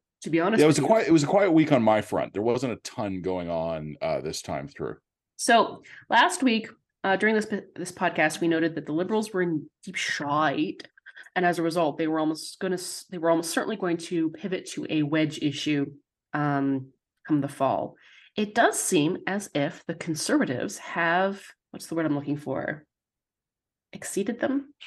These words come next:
Speaker 1: expected them, um, gone ahead of them in the vanguard of them.
Speaker 2: Exceeded.
Speaker 1: Exceeded.
Speaker 2: Yeah.
Speaker 1: Exceeded is the correct way of saying this.
Speaker 2: Keep talking
Speaker 1: Um,
Speaker 2: to just for one second. My, my son's iPad's in the room with me. It's going, it's ringing off the hook here. Give me one second. I'm just gonna mute it, but you keep talking.
Speaker 1: Sure.
Speaker 2: You
Speaker 1: Okay.
Speaker 2: entertain
Speaker 1: So
Speaker 2: the listeners for
Speaker 1: they've,
Speaker 2: ten seconds.
Speaker 1: I, I can manage that, um, even with my words alone.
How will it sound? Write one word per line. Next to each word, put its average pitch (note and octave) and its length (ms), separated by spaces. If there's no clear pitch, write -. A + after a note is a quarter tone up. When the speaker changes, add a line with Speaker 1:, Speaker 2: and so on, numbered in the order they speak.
Speaker 1:
expected - 520
them, A#3+ 360
um, D3+ 520
gone F3+ 200
ahead F#3 220
of F#3 100
them G3+ 180
in F3 140
the D#3+ 260
vanguard G#3 460
of - 40
them. A#3 120
Speaker 2:
Exceeded. A#2 260
Speaker 1:
Exceeded. C#4+ 380
Speaker 2:
Yeah. - 120
Speaker 1:
Exceeded G3 380
is D#3+ 80
the E3+ 80
correct D#3+ 240
way D#3 100
of D3 80
saying C3+ 220
this. - 180
Speaker 2:
Keep G3+ 120
talking G3+ 200
Speaker 1:
Um, F#3+ 80
Speaker 2:
to F#3+ 100
just D#3 160
for E3 80
one D3+ 140
second. D3+ 420
My, C3 340
my B2+ 120
son's D#3+ 280
iPad's B2 440
in A2 80
the G2 60
room G2+ 120
with A2 140
me. A#2+ 100
It's G#2 240
going, A#2 320
it's G#2 160
ringing A#2+ 220
off G#2 160
the G2 80
hook G#2+ 160
here. F#2 100
Give B2+ 100
me D3 60
one B2+ 140
second. A2 260
I'm A2+ 80
just G#2 140
gonna A2+ 100
mute G2 240
it, D3+ 100
but G2+ 120
you B2+ 100
keep B2+ 180
talking. F#2+ 300
Speaker 1:
Sure. C4 220
Speaker 2:
You D3+ 60
Speaker 1:
Okay. D#3 80
Speaker 2:
entertain C#3 280
Speaker 1:
So - 140
Speaker 2:
the A2 60
listeners A2 440
for - 40
Speaker 1:
they've, C#4 200
Speaker 2:
ten - 80
seconds. - 460
Speaker 1:
I, G3 120
I G3+ 40
can G#3+ 180
manage G#3 380
that, - 340
um, D#3+ 480
even G3+ 240
with F#3+ 160
my G3 100
words F#3+ 280
alone. F#3+ 400